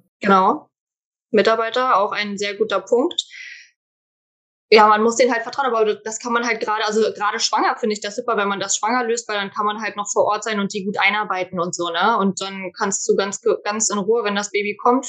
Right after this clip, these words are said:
äh, vertraust du denen dann hoffentlich so weit, dass sie das halt erstmal alleine wuppen, den Laden. Man ist ja immer noch, man hat ja sein Telefon. Also, das kriegt man dann schon hin mit den Mitarbeitern.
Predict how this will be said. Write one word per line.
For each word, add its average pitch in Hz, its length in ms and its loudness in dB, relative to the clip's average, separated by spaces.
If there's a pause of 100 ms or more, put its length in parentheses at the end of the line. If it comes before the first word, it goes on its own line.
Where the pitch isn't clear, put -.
äh, 214 540 0
vertraust 233 440 -2
du 240 60 0
denen 240 140 0
dann 233 180 -4
hoffentlich 330 640 2
so 233 180 4 (140)
weit, 269 260 0
dass 220 160 -4
sie 214 140 2
das 214 160 0
halt 214 160 -4
erstmal 202 320 0
alleine 196 320 -2
wuppen, 180 260 -2
den 175 140 -6
Laden. 170 400 2 (260)
Man 196 160 -4
ist 196 120 2
ja 214 100 4
immer 202 180 2
noch, 190 140 0
man 196 120 0
hat 226 120 -4
ja 202 80 0
sein 185 120 -2
Telefon. 165 560 -2 (120)
Also, 180 500 0 (540)
das 180 380 2
kriegt - 260 -6
man 196 100 2
dann 185 140 -2
schon 185 180 -2
hin 196 140 0
mit 170 140 -8
den 165 120 -8
Mitarbeitern. 175 720 -6